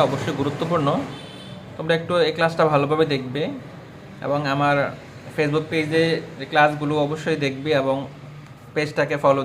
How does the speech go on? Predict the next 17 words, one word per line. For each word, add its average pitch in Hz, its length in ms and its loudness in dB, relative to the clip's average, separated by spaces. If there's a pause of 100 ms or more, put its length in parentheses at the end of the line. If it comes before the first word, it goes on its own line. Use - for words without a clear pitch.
দিয়ে 147 140 2 (360)
সাথেই 143 320 -2
থাকবে। 131 280 -2 (520)
এবং 143 120 -2 (100)
যারা 135 180 4 (120)
YouTube 143 460 -2
চ্যানেলে 143 360 0
আমার 135 200 0
এই 135 120 0
ভিডিওগুলো 143 420 -2
দেখতেছো, 139 380 -6 (1080)
সবাই 147 260 4
আমার 147 200 2
YouTube 147 260 -4
চ্যানেলটাকে 143 460 0 (580)
সাবস্ক্রাইব 143 420 -2 (120)
করে 139 160 0